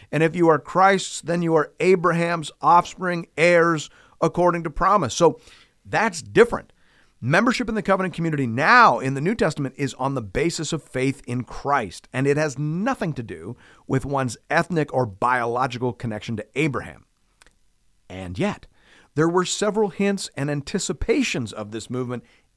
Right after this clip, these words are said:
even in the Old Testament. So to back it up a bit, God's purposes for humanity were originally universal in nature,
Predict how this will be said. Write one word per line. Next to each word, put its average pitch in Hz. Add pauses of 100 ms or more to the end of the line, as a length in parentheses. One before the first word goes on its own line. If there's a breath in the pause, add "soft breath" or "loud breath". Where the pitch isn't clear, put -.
even 180
in 131
the 139
Old 117
Testament. - (640 soft breath)
So 196
to 185
back 175
it 175
up 214
a 156
bit, 101
God's 208
purposes 190
for -
humanity 127
were 151
originally 165 (220 soft breath)
universal 135
in 156
nature, -